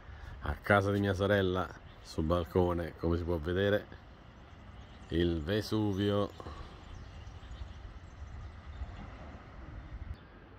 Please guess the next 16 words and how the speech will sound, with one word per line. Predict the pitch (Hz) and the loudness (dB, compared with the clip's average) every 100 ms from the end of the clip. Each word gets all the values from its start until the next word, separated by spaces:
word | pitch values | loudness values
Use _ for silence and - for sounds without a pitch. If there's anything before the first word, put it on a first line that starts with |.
| - - - | -18 -18 2
E | 113 | 8
invece | 113 101 98 92 | 8 8 6 8
qui | 104 104 - | 12 10 10
abbiamo | - - 85 92 92 92 - | -4 0 2 4 4 2 2
il | - 80 | 4 4
Conquat. | - 113 107 92 95 95 - - - - - - - - - - - - - - | 10 10 10 8 8 6 2 -8 -8 -10 -12 -14 -16 -18 -18 -18 -16 -16 -18 -6
Sono | - 85 | 2 4
dei | 85 90 90 82 80 - | 6 4 4 2 -4 0
limoni | 69 82 85 87 | 6 6 6 4
particolari, | 82 85 - 80 78 82 82 82 82 - - - - - - - - - - - - - | 4 2 2 2 2 2 2 2 0 -2 -6 -8 -16 -18 -18 -18 -18 -18 -18 -18 -16 -4
diversi | 98 90 82 82 - 85 | 4 4 4 0 -2 -2
dal | 82 80 | 0 -2
solito. | - 80 78 73 76 - - - - - - - - - - - - | -2 -2 0 0 0 0 -2 -6 -10 -14 -16 -18 -20 -20 -20 -14 -6
Una | 71 | 0
bella | 78 78 78 | 0 0 0
pianta | 80 78 73 71 104 | 0 0 0 2 0